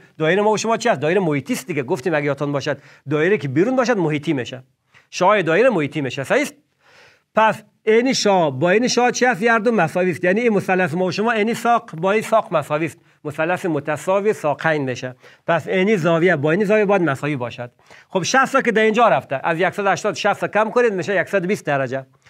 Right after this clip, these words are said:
بین دو هر دو طرف مساوی تقسیم کن، پس یا می‌شه شصت درجه. پس هر سه زاویه چند درجه می‌شه؟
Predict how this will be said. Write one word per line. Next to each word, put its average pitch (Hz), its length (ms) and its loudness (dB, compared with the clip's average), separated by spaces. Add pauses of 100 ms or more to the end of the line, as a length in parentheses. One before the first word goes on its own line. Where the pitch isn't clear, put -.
(260)
بین 226 300 4
دو 208 160 4
هر 214 100 6
دو 208 120 0
طرف 180 180 0
مساوی 185 280 0
تقسیم 190 320 -2
کن، 254 100 2
پس 170 200 0
یا 226 180 4
می‌شه 165 180 -2
شصت 147 280 -4
درجه. 135 380 -4 (480)
پس 190 220 2
هر 202 360 4
سه 294 280 2
زاویه 262 340 4
چند 269 260 2
درجه 269 280 2
می‌شه؟ 262 340 2